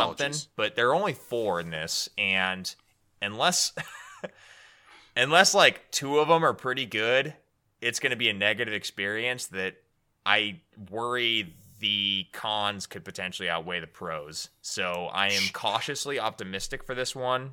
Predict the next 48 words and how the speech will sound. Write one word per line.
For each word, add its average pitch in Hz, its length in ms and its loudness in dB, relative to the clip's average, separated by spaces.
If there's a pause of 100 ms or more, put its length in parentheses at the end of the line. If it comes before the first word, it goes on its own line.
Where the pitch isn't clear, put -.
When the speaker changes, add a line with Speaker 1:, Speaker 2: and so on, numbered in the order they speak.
(240)
Speaker 1:
and 95 160 -6
we'll 90 100 -6
see 101 140 -6
what 87 100 -4
happens. - 420 -12 (800)
Speaker 2:
Yeah, 226 160 10
definitely. 160 360 8
Like, 131 140 4
I 165 40 8
think 196 140 6
it's - 80 -2
a 151 60 8
really 139 220 8
cool 135 200 4
thing 139 180 8
to 113 80 4
do 123 100 4
this 113 200 2
all-female 113 760 4
anthology. 117 640 6
I - 20 2
think 120 140 2
that's - 240 4
awesome. 107 480 6
But 120 160 10
Speaker 1:
Yeah. 85 80 -8 (420)
Speaker 2:
if 147 140 6
you're 127 80 8
gonna 180 140 12
market 147 340 12
it 123 100 8
in 131 120 8
this 120 180 6
way 113 260 10
of, 98 120 4
like, 104 140 2
that's 113 200 8
what 113 140 2
it 101 100 0
is, 98 500 2
back 127 360 10
it 101 80 2
up, 95 320 2
please. 87 400 -2 (200)
Speaker 1:
Yeah, 104 300 8 (460)
please. 98 520 -2
Speaker 2:
And 123 360 4 (400)
I, 180 140 8